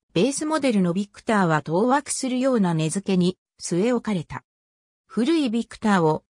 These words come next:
上級者市場へ移行させようという試みで、ボクスホールはベースの千八百シーシーモデルの外装化色を二千三百シーシーモデルと同じようにし、布生地のシート表皮や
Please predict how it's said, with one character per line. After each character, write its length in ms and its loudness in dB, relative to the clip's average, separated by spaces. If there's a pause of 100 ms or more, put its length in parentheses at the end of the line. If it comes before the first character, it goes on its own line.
(160)
上 220 2
級 260 -2
者 160 -2
市 140 -4
場 340 2
へ 60 2
移 120 -2
行 220 -2
さ 140 -6
せ 160 -2
よ 120 0
う 60 -2
と 140 -2
い 140 2
う 100 -4
試 240 -4 (100)
み 140 0
で、 200 -4 (240)
ボ 120 2
ク 120 -10
ス 140 -6
ホ 220 0
ー 60 0
ル 100 0
は 180 0 (240)
ベ 180 2
ー 20 2
ス 160 -4
の 120 0
千 260 0
八 240 -4 (100)
百 200 -6
シ 260 -4
ー 40 -4
シ 260 -2
ー 20 0
モ 120 0
デ 140 2
ル 100 2
の 140 -2
外 260 0
装 240 -2
化 140 -4
色 320 0
を 80 2
二 160 -2
千 260 -2
三 280 -4
百 260 -2
シ 180 -2
ー 60 -4
シ 300 -2
ー 20 -2
モ 120 -2
デ 140 0
ル 100 0
と 220 -2
同 160 0
じ 140 -4
よ 120 2
う 60 2
に 100 -2
し、 280 -8 (200)
布 160 2
生 280 -2
地 120 -2
の 100 0
シ 260 -2
ー 40 -6
ト 120 -2 (180)
表 140 0
皮 160 -4
や 180 -2